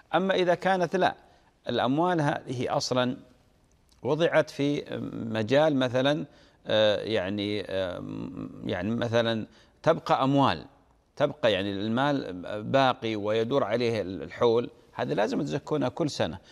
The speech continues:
قضية الصعوبة في استرداد هذا لا يعفيكم من مسألة الزكاة. فواضح بأن الأموال اللي وضعتوها، وضعتوها في شركة، ولذلك أخت الفاضلة الآن على حسب نشاط الشركة وطبيعة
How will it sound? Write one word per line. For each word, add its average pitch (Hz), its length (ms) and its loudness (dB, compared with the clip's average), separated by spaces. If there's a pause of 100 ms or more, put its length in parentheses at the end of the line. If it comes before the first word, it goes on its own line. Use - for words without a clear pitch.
(220)
قضية 180 340 2
الصعوبة 156 580 2
في 123 240 -4
استرداد 110 600 0
هذا 135 260 -2
لا 165 100 2
يعفيكم 143 480 -2
من 120 180 -2
مسألة 107 420 -2
الزكاة. 101 460 -2 (420)
فواضح 131 720 2
بأن 123 520 -2 (380)
الأموال 131 460 2
اللي 165 160 2
وضعتوها، 139 720 2
وضعتوها 117 440 0
في 120 120 -4
شركة، 135 480 0 (460)
ولذلك 120 440 0
أخت - 120 -8
الفاضلة 127 460 0
الآن 113 320 -2 (320)
على 120 240 0
حسب 156 320 0
نشاط 143 400 0
الشركة 120 480 0
وطبيعة 127 540 2